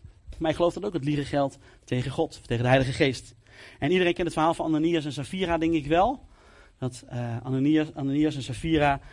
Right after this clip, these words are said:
die liegen over een stukje grond. Vanuit, eh, hun vrijmoedigheid, blijheid, eh, geven zij, eh, verkopen zij een stukje bezit wat ze hebben.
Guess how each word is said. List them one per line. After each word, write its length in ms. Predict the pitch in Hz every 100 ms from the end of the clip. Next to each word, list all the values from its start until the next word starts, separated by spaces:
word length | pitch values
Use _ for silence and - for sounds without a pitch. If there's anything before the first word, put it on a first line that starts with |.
| - -
die 380 | 117 123 120 -
liegen 420 | 113 143 233 180
over 180 | 151 135
een 60 |
stukje 260 | - 131 -
grond. 360 | - 349 - - _ - - - - _
Vanuit, 380 | - 156 147 -
eh, 220 | 135 127 127
hun 300 | - 139 135 135
vrijmoedigheid, 800 | 127 151 151 220 214 180 185 - -
blijheid, 680 | 135 175 180 160 160 - - - _ _ _
eh, 200 | 135 127 -
geven 380 | - - 247 170
zij, 320 | 151 117 107 - - - -
eh, 100 | 127
verkopen 340 | - 254 262
zij 160 | 160 151
een 60 | 131
stukje 300 | 202 - 131
bezit 280 | 123 202
wat 140 | 185 165
ze 100 | 160
hebben. 280 | 151 147